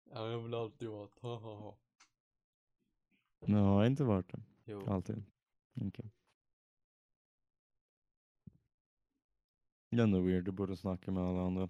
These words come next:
Speaker 2: Jag fattar inte varför. Alltså, de snackar ju knappt med mig, men vi snappar ju fortfarande.
Speaker 1: Jag är en sån som inte är bra på att snappa.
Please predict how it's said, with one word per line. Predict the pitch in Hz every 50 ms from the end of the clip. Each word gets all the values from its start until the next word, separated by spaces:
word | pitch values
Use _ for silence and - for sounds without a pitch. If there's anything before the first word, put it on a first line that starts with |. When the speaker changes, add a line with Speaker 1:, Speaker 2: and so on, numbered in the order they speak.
| - -
Speaker 2:
Jag | - 98
fattar | - 110 101 - - 110
inte | 107 101 - 98
varför. | 95 95 - - 120 - - - - - - _ _ _ _ _ _ _
Alltså, | - 104 - - 107 - - _ _ _ _ _
de | _ - 98 -
snackar | - - - - 110 98 - - - 113
ju | 110 101
knappt | - - 107 98 - _
med | - 92
mig, | 90 92 95 92 92 92
men | 87 - - 95 90 90 90 87 90 - -
vi | 95 90
snappar | - - 101 95 90 87 87 - 98
ju |
fortfarande. | 92 - 95 92 - - 95 92 92 90 92 90 - _ _ _ _ _ _ _ _ _ _ _ _ _
Speaker 1:
Jag | _ 120 120 123
är | 135
en | 139
sån | 131 135 117 104
som | 113 113
inte | 113 110 - -
är |
bra | 107 113 113 113
på | -
att | 127
snappa. | - - 117 113 107 - _ -